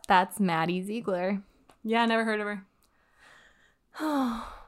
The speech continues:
Speaker 1: You should watch her dance because it's really good.
Speaker 2: Well, as Emily said, so one of our criteria was,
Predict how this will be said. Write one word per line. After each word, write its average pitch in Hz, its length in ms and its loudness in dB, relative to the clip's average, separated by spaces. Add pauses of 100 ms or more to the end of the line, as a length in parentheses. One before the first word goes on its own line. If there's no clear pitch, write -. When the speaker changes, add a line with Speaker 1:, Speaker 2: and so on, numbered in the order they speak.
(260)
Speaker 1:
You 226 80 -2
should 240 220 2
watch 220 360 0
her 220 120 -2
dance 196 460 -4
because 202 320 -4
it's - 160 -4
really 208 200 0
good. 208 380 -6 (540)
Speaker 2:
Well, 247 320 8 (160)
as 254 280 8
Emily 294 340 8
said, 208 340 2
so 226 120 2
one 240 160 4
of 277 120 2
our 254 120 6
criteria 220 680 2
was, 196 880 2